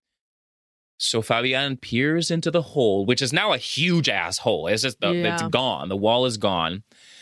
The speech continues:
Speaker 1: And he finds Jimena in this, like, secret room. She's surrounded by candles. She's tied by the hands to either wall,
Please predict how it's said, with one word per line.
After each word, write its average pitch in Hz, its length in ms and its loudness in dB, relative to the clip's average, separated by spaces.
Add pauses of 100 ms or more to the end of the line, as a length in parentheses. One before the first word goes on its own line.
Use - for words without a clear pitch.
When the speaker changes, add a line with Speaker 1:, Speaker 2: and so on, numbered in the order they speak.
(260)
Speaker 1:
And 113 140 0
he 120 80 2
finds 123 520 0
Jimena 117 760 0
in 104 160 0
this, 98 240 -2
like, 92 200 -4
secret 113 640 -2 (160)
room. 85 560 -4
She's - 280 -2
surrounded 107 600 -2
by 135 160 0
candles. 98 600 -2
She's 98 440 -4 (120)
tied 135 540 -2
by 123 160 0
the 120 120 -4
hands 104 500 -4
to - 200 -10
either 104 340 0
wall, 90 540 0